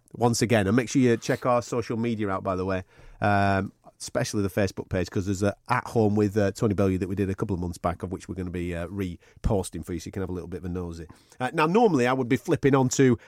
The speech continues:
the biggest fight in world boxing at this moment in time, Triple G Canelo, but it got pulled because, uh, uh, Canelo had some tainted meat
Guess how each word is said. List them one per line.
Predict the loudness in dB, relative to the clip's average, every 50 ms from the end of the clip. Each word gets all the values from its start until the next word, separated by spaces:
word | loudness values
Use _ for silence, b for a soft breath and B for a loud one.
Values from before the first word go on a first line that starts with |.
| b
the | b 2 4 6 8 8 8 6
biggest | 6 6 4 4 4 4 2 2
fight | 2 2 2 2 2 2
in | 2 2 4
world | 6 6 6 6 4
boxing | 2 2 0 0 -2 -4
at | -4 -4
this | -2 0
moment | 2 2 2 0 0 -2
in | -4 0
time, | 0 0 2 0 0
Triple | 2 2 2 2 4 2 2
G | 4 4 4 4 4
Canelo, | 4 2 4 4 6 6 6 4 4 4 2 0 b b b b b b b
but | -8 -4
it |
got | -2 -2 -2 -2 _
pulled | -4 -2 -2 -2 -4 -4
because, | -6 -8 -6 -4 -6 -6 -6 -4 -4
uh, | -2 -2 -4 B B B B B B B B B
uh, | 0 0 0 0
Canelo | 2 2 4 4 4 4 4 4
had | 2 0 -2
some | -2 -6 -4
tainted | -2 0 0 0 0 0 -2 -2
meat | 0 2 0 0 0